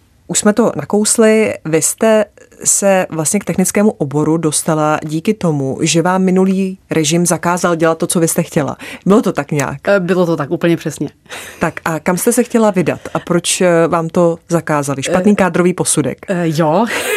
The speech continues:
Speaker 2: <laughs> Já jsem chtěla, eh, jít na sportovní gympl, eh, protože jsem v té době sportovala, dělala jsem,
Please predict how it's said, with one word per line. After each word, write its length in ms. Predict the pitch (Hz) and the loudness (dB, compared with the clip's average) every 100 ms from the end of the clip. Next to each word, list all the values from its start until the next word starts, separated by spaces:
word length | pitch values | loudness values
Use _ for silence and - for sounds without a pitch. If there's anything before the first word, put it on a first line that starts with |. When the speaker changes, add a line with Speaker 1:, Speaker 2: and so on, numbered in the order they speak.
| 262 | 2
Speaker 2:
<laughs> 400 | - 254 - 220 | 2 -4 -6 -2
Já 140 | 170 | -2
jsem 160 | - 208 | 0 0
chtěla, 380 | - 196 190 160 | 2 2 2 0
eh, 320 | 151 147 151 | -2 -4 -4
jít 280 | 160 165 175 | -2 -4 -2
na 100 | 170 | -4
sportovní 440 | - 147 170 160 | -4 -6 -2 0
gympl, 480 | 165 170 165 175 180 | 0 -2 -2 0 0
eh, 300 | - 165 165 | -2 -2 -2
protože 300 | 156 - 156 | -4 -8 -8
jsem 160 | 151 170 | -6 -8
v 40 | |
té 140 | 160 160 | -6 -6
době 240 | 151 170 | -2 -2
sportovala, 560 | 160 160 156 170 170 165 | -2 -8 -4 -2 0 -2
dělala 200 | 156 151 | -2 -6
jsem, 260 | - 156 | -4 -6